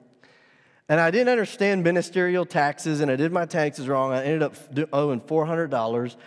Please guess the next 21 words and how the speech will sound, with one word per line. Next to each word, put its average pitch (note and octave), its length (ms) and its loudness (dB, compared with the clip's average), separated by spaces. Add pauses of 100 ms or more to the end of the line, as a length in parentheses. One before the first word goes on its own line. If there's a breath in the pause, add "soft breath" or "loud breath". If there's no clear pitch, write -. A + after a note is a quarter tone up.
(220 loud breath)
and C3 100 -2
to C#3+ 80 2
a B2 60 0
broke D#3+ 280 0
Bible E3 300 0
college C#3+ 360 -4
student, C3+ 280 -4
four D#3 160 -4
hundred D#3 220 -2
dollars C3+ 480 -2
was B2 220 -4
a A#2+ 60 0
mountain B2 400 -4
of A2 120 -6
money. G2+ 340 -6
You - 1800 -20
know B2 80 -4
what A#2+ 160 -8
my - 20 -20
parents C3 300 -6
did? D3+ 280 -6